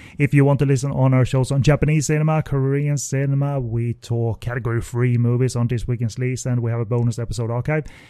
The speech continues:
You'll find that on podcastonfire dot com.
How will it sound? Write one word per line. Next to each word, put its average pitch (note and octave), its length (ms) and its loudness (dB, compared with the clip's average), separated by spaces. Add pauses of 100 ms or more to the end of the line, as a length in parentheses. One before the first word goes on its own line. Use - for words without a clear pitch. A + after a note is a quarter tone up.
(120)
You'll C#3+ 120 2
find C#3 240 2
that C3+ 160 2
on B2 120 4
podcastonfire - 840 -6
dot - 320 -12
com. F3 360 2